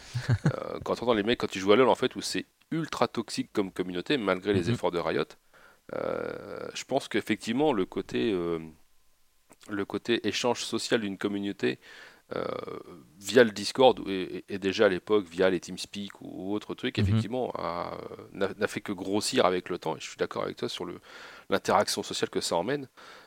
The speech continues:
Speaker 2: euh, que ça amène, pardon.
Speaker 1: Mhm.
Speaker 2: Mais, euh, mais, mais je pense aussi que, euh, c'est, 'fin, c'est le, le,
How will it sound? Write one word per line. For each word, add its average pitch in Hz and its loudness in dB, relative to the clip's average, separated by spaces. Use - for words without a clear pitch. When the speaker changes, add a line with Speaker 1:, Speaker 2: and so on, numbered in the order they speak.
Speaker 2:
euh, - -4
que - -6
ça - 4
amène, 117 -4
pardon. 120 0
Speaker 1:
Mhm. 101 -2
Speaker 2:
Mais, 113 0
euh, 90 -4
mais, 92 -8
mais 101 -2
je - -6
pense - 2
aussi 135 -4
que, - -8
euh, 85 -2
c'est, 98 -8
'fin, 101 0
c'est 98 -2
le, 95 -2
le, - -12